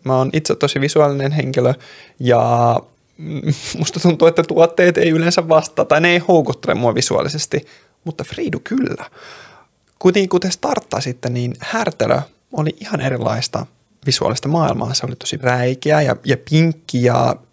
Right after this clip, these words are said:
mun silmiin ehkä jopa lapsellinen. Mut toisaalta Friidu on taas ihan eri maailmasta. Friidu on kasvanut siitä.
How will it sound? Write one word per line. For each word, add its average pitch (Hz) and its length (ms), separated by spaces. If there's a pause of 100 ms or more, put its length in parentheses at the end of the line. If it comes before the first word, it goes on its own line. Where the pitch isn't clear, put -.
mun 185 400
silmiin - 400
ehkä 147 200
jopa 165 200
lapsellinen. - 880
Mut 147 180
toisaalta 135 360
Friidu 156 540
on 120 120
taas 120 320
ihan 165 280
eri 113 180
maailmasta. 110 520
Friidu 135 420
on 131 120
kasvanut 180 480
siitä. 185 460